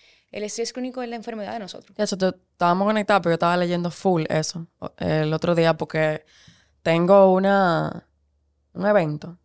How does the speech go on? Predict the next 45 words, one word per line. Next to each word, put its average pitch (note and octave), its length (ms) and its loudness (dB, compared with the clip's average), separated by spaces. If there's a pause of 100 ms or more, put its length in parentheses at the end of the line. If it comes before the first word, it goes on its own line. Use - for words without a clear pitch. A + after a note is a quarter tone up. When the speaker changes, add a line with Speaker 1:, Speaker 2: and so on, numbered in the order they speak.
(140)
Speaker 1:
Ujú. G#3 320 -14
Speaker 2:
el F3 160 -2
sábado, E3 500 0 (240)
el E3 80 -4
domingo, E3+ 480 0 (920)
y A3 120 0
me G3+ 140 4
preguntaban, G3 460 2
"¿cuál F3+ 180 4
es F#3 80 4
la G3 60 6
epidemia F3+ 360 0
más E3+ 140 -2
grande F3+ 280 -2
para D#3+ 200 -2
mí?". D#3+ 160 -4
Yo E3+ 60 -2
decía, D#3+ 160 -4
"El E3+ 80 -4
estrés D#3+ 260 -6
crónico". F3 400 -10 (240)
Speaker 1:
Totalmente. F3 560 -16 (540)
Y G3 60 -20
que G#3+ 100 -6
se G#3 100 -8
está G3 100 0
apoderando A#3 480 -2
de F3 80 -6
nosotros. - 420 -16 (320)
Entonces, A#3+ 480 -4
el A#3+ 140 -2
estrés C4+ 340 -6
crónico, G3 480 -8
muchas C#4+ 340 -4
veces A3 200 -4
nosotros A3+ 280 -8
no B3+ 140 -6
nos E4+ 120 -4
damos E4 200 -4
cuenta, E3 420 -8
y G3+ 100 -14
te G3 100 -4
lo F#3+ 80 -4
digo A#3+ 200 -6
po-, A#3 140 -18